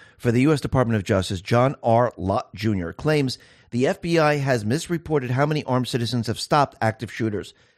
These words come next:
Lott had the task of evaluating the F B I's active shooting reports. He found the Bureau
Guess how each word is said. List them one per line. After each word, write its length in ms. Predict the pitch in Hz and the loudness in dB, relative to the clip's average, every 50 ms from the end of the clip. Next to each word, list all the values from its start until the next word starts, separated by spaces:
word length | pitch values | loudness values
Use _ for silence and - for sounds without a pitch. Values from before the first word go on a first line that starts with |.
| _ _ _ _ | _ _ _ _
Lott 300 | - 117 151 196 202 180 | 2 4 4 4 4 4
had 180 | 165 165 160 - | 2 0 0 0
the 60 | 143 | -2
task 360 | - - 147 143 139 - - | 0 2 2 2 2 2 0
of 100 | 123 104 | 0 0
evaluating 560 | 110 101 131 131 143 151 147 131 123 110 117 | 2 2 4 2 4 4 4 2 2 2 2
the 80 | 113 117 | 2 0
F 120 | 117 - | 0 -2
B 100 | - 113 | -2 -2
I's 200 | 107 107 101 - - | -2 -2 -2 -4 -2
active 300 | 113 113 110 - 117 104 | -2 -2 -2 -4 -8 -8
shooting 260 | - - 117 104 104 | -4 -2 -2 -2 0
reports. 440 | 101 95 92 - - 113 101 92 - | -2 -4 -4 -2 -2 0 0 0 -2
He 80 | 110 110 | -4 -2
found 360 | - 185 180 170 151 139 139 - - - - - - _ | 0 2 4 4 4 2 0 -4 -12 -20 -20 -20 -20 _
the 120 | - 135 123 | 0 0 0
Bureau 600 | 101 87 107 127 170 220 240 175 104 82 71 | 2 4 4 6 6 8 6 6 4 2 -2